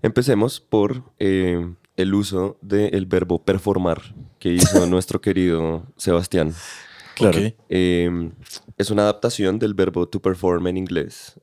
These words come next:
Speaker 1: La rae, por supuesto, que metió la cucharada en esto, en un hilo de Twitter donde dijo lo siguiente: voy a citar. "El verbo performar es una adaptación innecesaria del inglés to perform, que tiene numerosos equivalentes en español dependiendo del contexto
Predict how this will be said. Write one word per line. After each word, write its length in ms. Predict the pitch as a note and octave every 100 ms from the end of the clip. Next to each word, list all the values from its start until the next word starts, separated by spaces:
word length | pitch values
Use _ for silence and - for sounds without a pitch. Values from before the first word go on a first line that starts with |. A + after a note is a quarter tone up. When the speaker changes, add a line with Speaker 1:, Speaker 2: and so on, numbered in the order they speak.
| _ -
Speaker 1:
La 160 | F2+
rae, 320 | F2 E2 E2
por 180 | D#2+ F#2+
supuesto, 420 | F#2 - F2+ - -
que 80 |
metió 200 | F2+ F2
la 80 | F2
cucharada 420 | D#2+ F2 F#2 E2+
en 100 | E2
esto, 400 | E2+ E2 - G2 -
en 160 | - F2+
un 140 | E2+
hilo 160 | E2+ E2+
de 80 | F2
Twitter 400 | - F2 E2+ D#2+
donde 240 | E2 E2
dijo 300 | E2+ D#2+ E2
lo 120 | D#2+ E2
siguiente: 380 | F2 E2 D#2+
voy 160 | F#2 D#2
a 60 | C#2+
citar. 380 | - C#2 - _ _ _ _ _ _ _ _ _
"El 140 | G2+
verbo 340 | G2 G2+ G2+ -
performar 680 | A2 A2 A2+ A2 G2 F#2 - -
es 140 | F#2
una 160 | G2 F#2+
adaptación 560 | F2 G2+ - G2+ F#2+ F2+
innecesaria 640 | F2 F#2 F#2+ G2+ F2 F2
del 140 | E2+
inglés 260 | F#2 F2 D#2+
to 100 | F2
perform, 500 | - F#2 A2+ F#2 G2+ - _ _
que 100 | -
tiene 220 | - G2 G2+
numerosos 480 | G#2+ G#2+ G2+ G2
equivalentes 580 | G2+ - G2+ F#2+ F2+ F2
en 80 | F2+
español 420 | F#2+ G#2 F#2 G2
dependiendo 500 | G2+ - F2+ F2+ E2
del 120 | D#2+ D#2+
contexto 560 | F2 - D#2+ - -